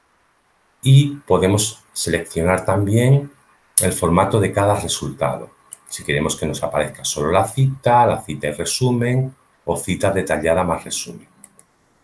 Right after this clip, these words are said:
Podemos seleccionar, si pinchamos en este botón, el formato de citas, seleccionando previamente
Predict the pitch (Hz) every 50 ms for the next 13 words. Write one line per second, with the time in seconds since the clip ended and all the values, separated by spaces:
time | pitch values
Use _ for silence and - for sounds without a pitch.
0 | _ _ _ - - - - _ _ _ _ _ _ _ _ - 95 92 95 92
1 | 95 - - 92 85 85 82 - - 87 87 95 104 104 90 - - - _ _
2 | _ _ _ _ _ _ _ _ _ _ _ - - - 73 65 73 73 73 71
3 | - 82 78 80 80 - - 82 80 78 - - 78 73 76 76 - 104 104 95
4 | 80 - - - - 65 67 73 73 73 76 78 78 78 - - 113 110 110 113
5 | 131 135 151 147 139 - - _ _ _ _ _ _ _ - - 78 71 71 71
6 | - - 76 78 78 82 87 82 - 82 82 78 80 80 82 87 87 90 90 85
7 | - - 113 113 113 110